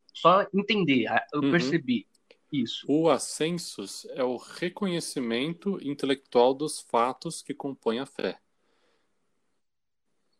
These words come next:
Speaker 2: Então, é como se
Speaker 1: Uhum.
Speaker 2: f-, é, a men-, isso.
Speaker 1: O sentimento.
Speaker 2: É como a, a mente, a mente do crente reconhece
Speaker 1: Amém.
Speaker 2: as proposições relacionadas à fé,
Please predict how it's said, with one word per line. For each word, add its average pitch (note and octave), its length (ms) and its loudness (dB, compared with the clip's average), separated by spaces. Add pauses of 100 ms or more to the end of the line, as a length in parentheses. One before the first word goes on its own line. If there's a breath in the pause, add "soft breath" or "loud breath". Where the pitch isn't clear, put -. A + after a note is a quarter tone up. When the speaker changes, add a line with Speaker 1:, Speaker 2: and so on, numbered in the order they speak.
Speaker 2:
Então, A#2 640 -6
é A#2+ 160 -2
como B2 400 -2
se C3 220 -2
Speaker 1:
Uhum. A#2+ 220 -6
Speaker 2:
f-, - 60 -12 (1600)
é, A2+ 260 -2
a B2 140 -2
men-, C#3+ 400 0 (1120)
isso. B2 460 -2
Speaker 1:
O - 20 -10
sentimento. D#3+ 600 0
Speaker 2:
É B2 40 0
como B2+ 260 0
a, B2+ 100 2
a B2+ 260 2
mente, D3 580 -2 (120)
a B2 80 0
mente C#3 400 -2
do C3+ 100 0
crente C3 380 -2
reconhece A#2+ 960 0
Speaker 1:
Amém. G3 160 -4 (840 soft breath)
Speaker 2:
as A#2+ 200 -6
proposições C3+ 840 -2
relacionadas A#2+ 720 -4
à B2 80 -6
fé, A#2+ 260 -6